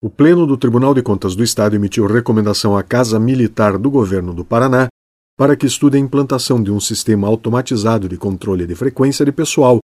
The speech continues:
conhecido como ponto eletrônico. A decisão foi tomada no julgamento pela regularidade das contas de dois mil e dezesseis do órgão. Em contraditório,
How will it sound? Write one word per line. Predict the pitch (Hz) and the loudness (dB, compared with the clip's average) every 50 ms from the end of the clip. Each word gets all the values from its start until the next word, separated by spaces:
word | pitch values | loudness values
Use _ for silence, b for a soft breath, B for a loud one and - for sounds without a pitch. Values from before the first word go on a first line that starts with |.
| _ _ _ _ _ | _ _ _ _ _
conhecido | - 143 151 147 139 - - 143 135 139 | 2 4 4 4 4 4 2 2 0 2
como | 135 143 135 139 131 | 0 0 -2 -2 -2
ponto | 123 - 139 135 127 123 131 | -2 0 -2 -2 0 0 0
eletrônico. | 123 123 120 - - 120 143 151 147 123 - 101 82 - - _ _ _ _ _ _ _ _ _ _ _ _ _ | 0 2 0 0 2 2 4 4 2 2 0 -4 -8 -8 -10 _ _ _ _ _ _ _ _ _ _ _ _ _
A | - 98 | -8 -6
decisão | 92 90 95 - - 95 90 98 87 | -2 -2 -2 -2 -2 -2 -2 -4 -2
foi | - 95 85 | -4 -6 -4
tomada | - 98 92 95 95 87 90 | -4 -4 -2 -2 -2 -4 -4
no | 87 90 | -6 -4
julgamento | 90 95 95 113 131 135 127 139 143 120 - 117 - - _ _ _ _ _ _ | -4 -2 0 2 2 4 4 2 2 2 0 0 0 -2 _ _ _ _ _ _
pela | - 107 104 101 98 | 0 2 2 4 2
regularidade | 98 101 117 139 135 110 92 87 85 90 104 113 120 120 127 143 143 127 120 - - _ _ _ _ _ _ | 2 2 2 2 2 2 -2 -4 -2 -2 -2 0 2 2 2 2 2 0 -2 -4 -4 _ _ _ _ _ _
das | 117 117 110 - | -2 -2 0 2
contas | - 143 143 - - 127 117 | 2 0 0 2 0 -2 0
de | 123 127 | 0 0
dois | 123 139 156 156 135 | 2 2 2 2 2
mil | 127 135 139 139 | 0 0 2 2
e | 143 | 2
dezesseis | 131 147 143 143 151 - - 131 127 120 | 2 0 0 0 -2 -2 0 0 0 0
do | 123 123 117 | 0 0 2
órgão. | 117 123 127 113 101 95 82 - _ _ _ _ _ _ _ _ _ _ _ _ _ - | 2 2 2 2 0 -2 -4 -6 _ _ _ _ _ _ _ _ _ _ _ _ _ -2
Em | 123 123 113 | 0 0 2
contraditório, | 113 95 92 92 90 92 92 92 87 110 113 - 131 131 147 151 143 110 | 0 -2 -4 -4 -4 -4 -4 -2 -2 -2 0 2 2 4 4 6 4 4